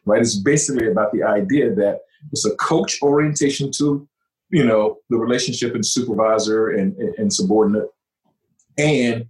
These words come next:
it's one about future orientation and improvement.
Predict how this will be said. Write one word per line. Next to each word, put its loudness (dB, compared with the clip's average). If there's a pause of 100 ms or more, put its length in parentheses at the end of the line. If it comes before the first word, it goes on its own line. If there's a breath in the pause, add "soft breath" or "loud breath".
(260 soft breath)
it's -2
one 0
about 0 (340)
future 0
orientation -2 (840)
and 2
improvement. -2